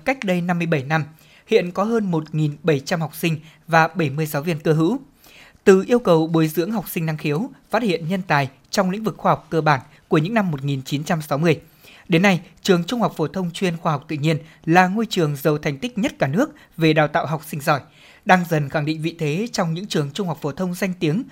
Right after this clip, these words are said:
của khu vực và trên thế giới. Nhiều năm liền, giữ vững vị trí ngôi trường có nhiều thành tích nhất cả nước về số lượng huy chương, giải thưởng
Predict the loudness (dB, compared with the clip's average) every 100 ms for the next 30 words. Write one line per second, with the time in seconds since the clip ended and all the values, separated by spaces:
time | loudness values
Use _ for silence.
0 | -16 0 0 0 -4 -4 -4 -8 -6 -6
1 | -4 -4 -4 -6 _ _ -20 -20 -20 -2
2 | 0 0 0 0 0 -2 -16 0 0 2
3 | -4 -6 -2 -2 0 0 -2 0 0 -2
4 | -4 -2 0 0 0 0 -6 -6 -2 -2
5 | 0 -4 0 -2 -2 -20 _ 0 0 0
6 | -4 -4 -4 -6 -4 -2 -2 -4 -20 -8
7 | -2 -2 0 -4